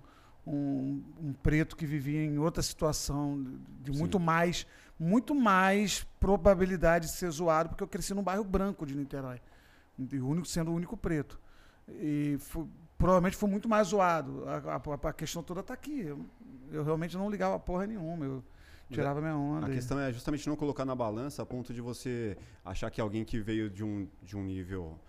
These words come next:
Speaker 1: É,
Speaker 2: superior ao
Speaker 1: exatamente.
Speaker 2: nosso, tipo, não tem o sofrimento e de que aquilo de alguma forma não marcou a vida dessa pessoa,
Speaker 1: É,
Speaker 2: né?
Speaker 1: o cara
Speaker 2: É tipo,
Speaker 1: marcado por
Speaker 2: fala
Speaker 1: gosto.
Speaker 2: assim, ah,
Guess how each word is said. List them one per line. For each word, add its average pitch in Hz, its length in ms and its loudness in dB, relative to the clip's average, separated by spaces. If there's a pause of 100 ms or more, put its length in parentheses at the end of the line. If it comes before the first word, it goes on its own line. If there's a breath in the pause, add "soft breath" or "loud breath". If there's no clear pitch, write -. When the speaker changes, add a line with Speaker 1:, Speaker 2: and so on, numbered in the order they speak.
(140)
Speaker 1:
É, 147 80 -4
Speaker 2:
superior 143 540 4
ao 113 80 4
Speaker 1:
exatamente. 113 60 0
Speaker 2:
nosso, 131 460 0 (200 soft breath)
tipo, 165 240 -8
não 113 160 -2
tem 117 140 -2
o 120 40 -2
sofrimento 131 640 -4
e 165 120 -6
de 143 80 -14
que - 100 -12
aquilo 156 240 -6
de 143 80 -4
alguma 151 220 -4
forma 143 300 -4
não 160 100 -6
marcou 156 540 -8 (160)
a 123 100 -10
vida 117 280 -8
dessa 120 160 -12
pessoa, 131 340 -10
Speaker 1:
É, 147 40 -6
Speaker 2:
né? 139 400 -2
Speaker 1:
o - 160 -10
cara 214 160 -4
Speaker 2:
É - 20 0
tipo, - 240 0
Speaker 1:
marcado - 160 0
por 233 180 -8
Speaker 2:
fala 180 80 -10
Speaker 1:
gosto. 170 200 4 (100)
Speaker 2:
assim, 143 160 -2
ah, 135 260 -2